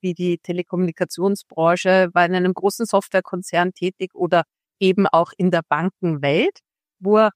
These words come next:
zuletzt auch wieder tätig ist, nämlich verantwortlich für das Kundenservice bei der Bank neunundneunzig seit fünf Jahren und im Zuge dessen auch für unterschiedliche K-I-Projekte zuständig, immer dann, wenn's um Customer Touchpoints geht.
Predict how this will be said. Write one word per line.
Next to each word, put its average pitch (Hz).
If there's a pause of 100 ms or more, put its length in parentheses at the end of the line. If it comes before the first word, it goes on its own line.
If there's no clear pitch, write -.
(200)
zuletzt -
auch 180
wieder 185
tätig 190
ist, -
nämlich 190
verantwortlich 202
für 220
das 214
Kundenservice 170
bei 156
der 151
Bank 151
neunundneunzig 175
seit 170
fünf 202
Jahren 160 (420)
und 214
im 214
Zuge 214
dessen 196
auch 208
für 226 (320)
unterschiedliche 220
K-I-Projekte 170
zuständig, 220
immer 202
dann, 170
wenn's 175
um 175
Customer 170
Touchpoints -
geht. 143